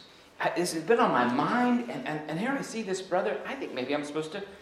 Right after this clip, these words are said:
share that phrase of encouragement with them. And, and, and I go up to them and I say, "Thus saith the Lord, you shall move to Montana and leave your family and start an oil business."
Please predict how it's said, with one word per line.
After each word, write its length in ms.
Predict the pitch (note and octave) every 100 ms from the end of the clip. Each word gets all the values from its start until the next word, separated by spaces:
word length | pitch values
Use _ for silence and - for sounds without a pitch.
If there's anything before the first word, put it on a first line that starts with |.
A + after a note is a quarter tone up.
| -
share 380 | - - C4+ D#4+
that 420 | A#3 - - -
phrase 320 | B2 C3 -
of 80 | F3+
encouragement 580 | F3+ - B3 C4+ A3+ -
with 160 | B2 A2+
them. 160 | F2+ - - - - - - - - - -
And, 100 | E3 -
and, 140 | F3+ F3+
and 100 | D#3+
I 220 | F3+ F#3
go 140 | F#3 A#3+
up 100 | A#3+
to 80 |
them 160 | G3+ F3+
and 80 | E3
I 80 | D#3
say, 300 | D#3 C#3+ - - -
"Thus 640 | F#3 G#3 C4 C4 - -
saith 560 | - - G3+ G3+ G#3 G3+
the 80 | F#3+
Lord, 560 | D#3 E3 D#3+ A#2+ - - - - -
you 240 | A3+ C#4+
shall 480 | C#4+ A#3+ G3 - E3+
move 300 | A3 C#4 C#4
to 100 | C4+
Montana 880 | B3+ B3 A#3+ A#3 - G#3 - - - - -
and 420 | - E3+ A3 A3
leave 280 | A#3 D4+ D4+
your 260 | B3 G3+ F#3+
family 520 | G3+ A#3 A#3 A#3 A#3
and 140 | F#3+
start 400 | D#3+ G3+ G3 B3+
an 60 | A#3
oil 240 | G#3 D3+ C#3+
business." 560 | B2+ - - - -